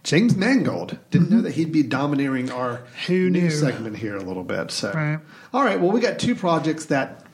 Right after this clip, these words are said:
Speaker 1: could be good. Don't know.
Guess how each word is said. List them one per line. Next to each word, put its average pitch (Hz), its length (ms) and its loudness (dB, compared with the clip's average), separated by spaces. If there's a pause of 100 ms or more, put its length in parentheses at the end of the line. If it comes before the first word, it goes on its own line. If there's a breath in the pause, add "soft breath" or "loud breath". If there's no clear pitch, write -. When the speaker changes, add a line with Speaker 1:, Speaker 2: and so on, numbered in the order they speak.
(120)
Speaker 1:
could - 680 0
be 226 160 2
good. 311 420 2 (400)
Don't 180 220 -4
know. 254 420 0